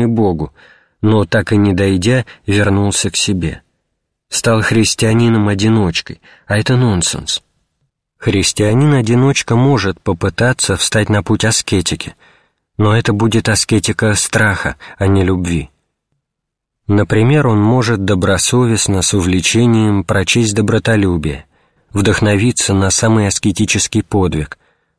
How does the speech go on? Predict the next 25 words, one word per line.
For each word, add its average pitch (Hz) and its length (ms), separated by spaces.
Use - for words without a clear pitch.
со 110 200
страстью 104 520
отдаться 104 440
аскетическим 98 800
упражнениям, 95 880
изнурить 104 520
свое 92 340
тело 107 380
строгим 92 500
постом. 90 480
И 107 160
ничего, 113 600
кроме 95 380
вреда, 101 420
не 110 160
принести 113 540
себе. 80 360
Мой 110 220
духовный 107 540
отец 101 340
Серафим 98 500
Тяпочкин 95 600
из 87 80
села 98 320
Ракитново 90 600